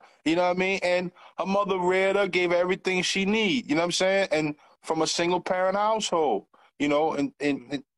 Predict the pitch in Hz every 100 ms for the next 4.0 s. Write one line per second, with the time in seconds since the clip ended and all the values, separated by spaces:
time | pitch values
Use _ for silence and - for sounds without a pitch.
0 | _ - 175 180 165 180 180 180 175 -
1 | 180 185 185 180 170 180 180 175 - -
2 | - - - 127 185 233 - - 139 127
3 | 120 117 117 - 127 120 123 120 113 107